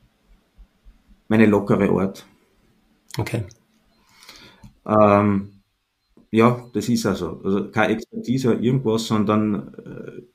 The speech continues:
Speaker 1: ich, ich find mit meiner Art sofort einen Kontakt zu den, zu jedem anderen mittlerweile. Das war damals in den Learnings drinnen, das hab ich auch gemerkt, ähm, das ist mir witzigerweise immer vorgeworfen worden, "Michi, du bist zu locker." Ja.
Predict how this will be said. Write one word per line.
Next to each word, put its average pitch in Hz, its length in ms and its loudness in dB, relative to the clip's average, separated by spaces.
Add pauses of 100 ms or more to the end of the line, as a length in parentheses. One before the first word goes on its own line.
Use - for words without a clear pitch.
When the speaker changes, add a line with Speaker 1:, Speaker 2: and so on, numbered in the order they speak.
(380)
Speaker 1:
ich, 117 300 2
ich 113 100 0
find 131 360 8
mit 113 140 8
meiner 107 280 6
Art 107 220 6
sofort 104 520 0
einen 98 300 4
Kontakt 92 540 -2
zu 98 100 -4
den, 95 300 0
zu 101 100 -2
jedem 98 260 2
anderen 87 380 -2 (140)
mittlerweile. 92 580 0 (960)
Das - 180 -6
war 110 300 6
damals 113 400 4
in 104 100 0
den 104 140 0
Learnings 98 440 2
drinnen, 110 420 0
das 104 200 -8
hab 107 100 2
ich 107 60 4
auch 101 160 -2
gemerkt, 98 580 0 (100)
ähm, 101 440 0 (220)
das 104 100 0
ist 117 120 2
mir 123 120 4
witzigerweise 117 400 2
immer 117 140 4
vorgeworfen 95 680 -2
worden, 101 200 0
"Michi, 107 180 -2
du 104 100 -2
bist - 200 -10
zu 101 100 -4
locker." 87 400 -8 (1080)
Ja. 92 260 -2